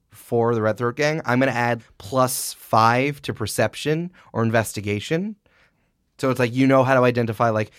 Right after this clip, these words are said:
if there's, like, a, a red bandana, like, in someone's pocket, or, like, if they're starting to prep something and you get a good spot. It's also gonna make it a little bit easier for you to sneak up on the Red Throat Gang. So once you've identified them,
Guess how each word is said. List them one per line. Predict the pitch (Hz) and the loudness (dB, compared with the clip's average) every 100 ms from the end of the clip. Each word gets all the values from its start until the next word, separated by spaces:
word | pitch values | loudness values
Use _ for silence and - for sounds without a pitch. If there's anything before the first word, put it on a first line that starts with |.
| - | -10
if | - 139 | -8 0
there's, | 180 170 | 2 2
like, | 170 175 | 0 0
a, | 175 - | -2 0
a | 160 | 0
red | 151 160 170 156 | 2 0 0 -4
bandana, | 165 185 196 202 143 110 | -2 0 2 2 2 0
like, | 113 110 | -2 -2
in | 113 | -4
someone's | 139 127 131 127 | -2 0 0 -2
pocket, | 131 170 143 113 101 | 0 2 2 0 -4
or, | 110 | -2
like, | 107 107 - - - | -2 -2 -8 -20 -8
if | 123 | -2
they're | 120 117 | -2 -2
starting | - 131 123 | -2 0 0
to | 110 | -2
prep | - 147 139 | -2 -2 0
something | - 107 95 101 104 | -2 -6 -4 -6 -4
and | 104 | -6
you | |
get | 101 107 101 | -4 -4 -4
a | 104 | -8
good | 107 98 - _ _ | -8 -8 -18 _ _
spot. | - - 110 95 _ _ _ _ _ _ _ _ _ _ | -8 0 0 0 _ _ _ _ _ _ _ _ _ _
It's | 127 | 0
also | 139 131 | 2 2
gonna | 135 | 2
make | 131 120 | 2 2
it | 120 | -2
a | |
little | 113 117 | 0 0
bit | 113 113 | 0 -2
easier | 117 110 110 110 | -6 -4 -2 -2
for | 120 | -2
you | 107 | -4
to | 104 | -4
sneak | - 110 - | -2 -4 -2
up | 104 143 - _ _ | -2 -4 -6 _ _
on | - 147 | -4 0
the | |
Red | 151 135 | 2 2
Throat | 147 143 | 0 -2
Gang. | 151 165 | -2 -2
So | 175 139 | -2 -2
once | 113 117 | 0 -2
you've | 123 110 | -2 -4
identified | 107 117 113 120 135 139 143 | -2 -2 -4 -4 -2 -2 -2
them, | 175 214 | -6 -6